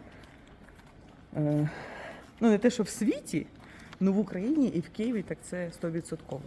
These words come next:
що не буде аналогів такого житла по комфорту саме для, для молоді, е, для працюючої молоді. Ну, як це? Цвіт нації, називаємо.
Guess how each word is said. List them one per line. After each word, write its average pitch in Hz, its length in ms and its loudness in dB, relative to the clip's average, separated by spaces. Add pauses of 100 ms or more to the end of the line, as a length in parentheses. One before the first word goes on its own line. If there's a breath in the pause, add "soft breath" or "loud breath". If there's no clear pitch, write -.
що 151 120 -6
не 156 60 0
буде 147 280 -2
аналогів 170 420 -2
такого 147 320 -6
житла 156 240 -4
по 180 160 0
комфорту 185 680 -2
саме 160 340 -4
для, 139 340 -2 (760 loud breath)
для 135 160 -6
молоді, 180 580 0
е, 143 880 -2
для 143 140 0
працюючої 214 720 2
молоді. 170 600 2
Ну, 165 80 -2
як 151 140 -4 (120)
це? 143 60 -6
Цвіт 285 260 -2
нації, 165 460 -4 (200)
називаємо. 131 360 -8